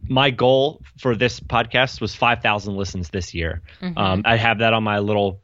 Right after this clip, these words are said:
Speaker 1: plaque right above my desk where I just, you know, write my, my n-,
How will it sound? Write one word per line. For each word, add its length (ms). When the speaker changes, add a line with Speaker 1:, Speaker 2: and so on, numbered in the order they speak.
Speaker 1:
plaque 380
right 140
above 260
my 140
desk 380
where 80
I 60
just, 260
you 80
know, 100
write 240
my, 360
my 280
n-, 140